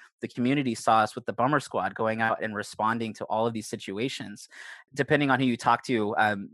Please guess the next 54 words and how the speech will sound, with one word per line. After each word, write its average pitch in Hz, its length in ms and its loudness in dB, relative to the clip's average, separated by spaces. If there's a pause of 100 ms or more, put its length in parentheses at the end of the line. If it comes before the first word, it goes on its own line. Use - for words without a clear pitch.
(120)
you 120 140 -6
know, 98 200 -6
either 110 600 4
the - 80 -18
founders 120 300 4
of 113 60 -2
Whitebird 107 240 -2
Clinic 139 360 0
or 107 360 2
the 98 80 -10
city 120 180 -2
manager 107 380 -4
at - 60 -6
the 104 60 -6
time 104 400 -2 (280)
will 120 80 2
take 127 180 2
credit 123 340 4
for, 104 360 2
you 113 100 -4
know, 101 120 -2
who 131 140 -2
called 120 320 6
the 104 60 -2
first 92 320 -4
meeting. 117 400 -2 (300)
Um, 123 260 -10
but 120 240 6 (160)
City 135 300 2
of 131 80 -8
Eugene 113 560 -4
and 117 140 -2
Whitebird 117 240 2
Clinic 139 240 0
came 120 140 -4
together 117 300 0
and 107 120 -4
said, 104 160 -2
"Hey, 120 260 0
let's 123 160 0
figure 151 280 0
out 131 80 6
a 117 60 2
way 110 180 4
that 104 140 0
we 107 120 -6
can 98 300 -4 (300)
provide 113 320 2
some 113 180 -4
formal 120 480 2
support 113 460 -2
of 101 100 -4
this 101 100 -8
program, 95 640 -6